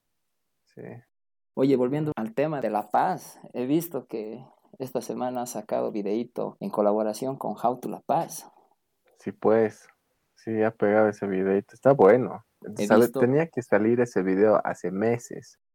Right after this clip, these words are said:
Speaker 2: Ya.
Speaker 1: Lo hemos hecho en, bueno, no, no lo hemos hecho, hemos grabado en enero.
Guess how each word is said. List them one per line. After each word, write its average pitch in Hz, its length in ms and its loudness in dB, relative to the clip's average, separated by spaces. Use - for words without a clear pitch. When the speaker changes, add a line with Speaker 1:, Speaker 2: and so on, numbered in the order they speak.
Speaker 2:
Ya. 104 420 -8
Speaker 1:
Lo 110 140 -8
hemos 110 300 -8
hecho 107 280 2
en, 82 560 -4
bueno, 104 360 2
no, 135 180 -2
no 156 160 0
lo 151 140 0
hemos 90 280 -6
hecho, 110 200 -4
hemos 160 260 0
grabado 101 720 4
en 180 160 -6
enero. 165 560 0